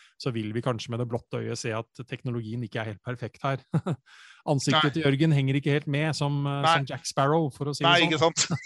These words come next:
Speaker 1: Ehm, så, men, men det å, men jeg tror, til syvende og sist, jo mer vi eksponeres for det, som jeg tror vi kommer til å bli,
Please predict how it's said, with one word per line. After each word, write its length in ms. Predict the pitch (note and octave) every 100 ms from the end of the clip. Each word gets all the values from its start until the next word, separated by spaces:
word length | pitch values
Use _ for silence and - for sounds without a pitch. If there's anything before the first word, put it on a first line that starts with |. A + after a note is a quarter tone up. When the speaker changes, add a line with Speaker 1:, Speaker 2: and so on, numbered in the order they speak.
| - - - -
Speaker 1:
Ehm, 960 | - C#3+ C#3+ D3 D3 D3 C#3+ C#3+ D3 D#3
så, 180 | D#3 E3 D#3+ D#3 D#3 - - -
men, 140 | F3+ F#3
men 140 | F3
det 140 | E3 E3
å, 60 | F3+ E3 F3+ -
men 220 | F3+ F#3 - -
jeg 160 | G3 -
tror, 300 | F#3+ A#3 - _
til 160 | - E3+
syvende 320 | - D#3+ D#3
og 60 | F3
sist, 380 | G#3 A3+ - - _ _ _ _ _ _ _ -
jo 160 | D#3 E3+
mer 380 | D3+ C#3+ D#3+ D#3+
vi 140 | E3+ E3+
eksponeres 760 | D3+ - E3 D#3 C#3 C3 D3+
for 220 | - - C3
det, 220 | B2+ G#3+ B3
som 260 | - D3
jeg 80 | D#3
tror 240 | - C3+ C3+
vi 120 | D3
kommer 400 | - C#3+ G2+ G2+
til 260 | - C#3 D3
å 120 | D3
bli, 380 | C3 C#3 F#3